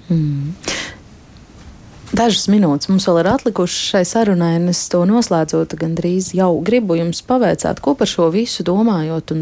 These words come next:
ā, runājot, jums šķistu vissvarīgāk, ka sadzirdētu, ā, mēs, šodienas bērnu vecāki. Drusku tas jau raidījuma sākumā ieskanējās Induļa teiktajā,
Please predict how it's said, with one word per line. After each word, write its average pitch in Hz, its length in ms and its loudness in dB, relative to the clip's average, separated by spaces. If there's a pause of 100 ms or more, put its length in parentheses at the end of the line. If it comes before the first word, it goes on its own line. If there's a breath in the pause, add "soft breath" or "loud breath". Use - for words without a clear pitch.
ā, 165 80 -4 (140)
runājot, 180 600 2
jums 226 240 0
šķistu 233 320 -4
vissvarīgāk, 175 800 0
ka 190 80 -2
sadzirdētu, 156 880 0
ā, - 640 -8 (540)
mēs, 220 480 2 (160)
šodienas 151 760 0 (100)
bērnu 156 540 0
vecāki. 151 720 -4
Drusku 214 400 0
tas 196 160 0
jau 170 140 2
raidījuma 175 380 0
sākumā 156 480 0
ieskanējās 156 800 0
Induļa 180 380 0
teiktajā, 151 640 -2